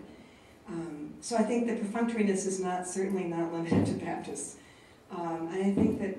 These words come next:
all of us probably want to think about how to make this ritual richer, uh, more profound and meaningful for those who undergo it. Um,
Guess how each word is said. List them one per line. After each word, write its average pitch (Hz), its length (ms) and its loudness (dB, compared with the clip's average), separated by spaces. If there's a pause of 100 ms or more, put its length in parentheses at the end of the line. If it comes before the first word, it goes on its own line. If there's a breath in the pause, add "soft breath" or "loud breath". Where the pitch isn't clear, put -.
(100)
all 254 240 -4
of - 60 -2
us - 320 -2 (360)
probably 220 360 2
want 190 260 2
to - 60 -8
think 190 300 0
about 180 240 -6 (160)
how 208 300 2
to 190 320 2
make 185 360 -2
this 170 280 -6
ritual 156 640 -8 (760 loud breath)
richer, 254 600 -2 (640)
uh, 165 420 -6 (520)
more 175 560 0 (360)
profound 202 520 2
and 208 120 8
meaningful 233 640 4
for 226 200 -2
those 214 340 0
who - 100 -6
undergo 202 500 0
it. 196 120 0 (880 loud breath)
Um, 196 80 0